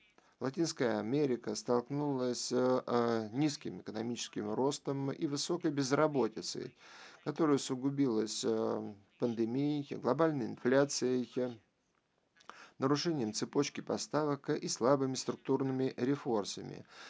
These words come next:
Средний рост В В П продолжает оставаться на низком уровне. Безработица, особенно среди молодежи и работников неформального сектора, находится на высоком уровне. Климатический кризис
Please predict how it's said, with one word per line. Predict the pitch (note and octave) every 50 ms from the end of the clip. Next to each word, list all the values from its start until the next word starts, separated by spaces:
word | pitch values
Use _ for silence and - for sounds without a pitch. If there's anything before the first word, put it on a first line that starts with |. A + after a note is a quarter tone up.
| - -
Средний | - - - C#3 F3 F3 D#3+ C3+ A#2+ A2+ G#2+ A2 A2 G#2+ G#2+
рост | A2 - A2+ A2+ - - -
В | -
В | A#2 A#2+ C3+ C#3+
П | C#3 G3 G3+ G3 D3+ A#2
продолжает | G#2+ A2 G#2+ F2+ A2 B2 C3+ B2 B2
оставаться | B2+ - - C#3+ C#3+ C#3+ C#3+ - C#3
на | C3+ C#3
низком | C#3+ D3 C#3+ - - E3 E3 E3+ D#3+
уровне. | C#3 A2+ A2+ G2+ G2+ F#2+ F2+ G2 - _ - - - - - -
Безработица, | G2+ A2 A2 A2 A#2+ A#2+ B2 B2 B2+ A#2 A2+ G#2+ - - G#2+ G#2 G#2
особенно | A2 A2 - C3+ C3 A#2+ A#2 A2+ A2+ A2+
среди | - - A#2 A2+ A2 A#2 A#2+ A#2+ - -
молодежи | A2+ A2 A2 A2 A2 A2 G#2+ A2+ C3 B2+ G#2 G#2
и | G2+
работников | G2 A2 A2 A#2+ A#2+ A2 A2+ - A2 A2
неформального | A2 G#2+ - A#2 A#2 A#2 B2 B2 A#2 A2+ A#2+ A#2+ -
сектора, | - D3 D#3+ C#3 C3 A2 G2
находится | G2+ G2+ A2 A2 C3 B2 A#2 - A2+
на | A2 A2+
высоком | A#2+ A#2 - C3 B2+ - C#3 C3+ B2
уровне. | A2 F#2+ G2 F#2+ F2 F2 -
Климатический | A2+ A#2+ C3 C#3+ C#3+ D3 D#3+ D#3 C3+ - - - - A2 G2+
кризис | - - A2+ G#2 G2+ F#2 F2+ F2 - - -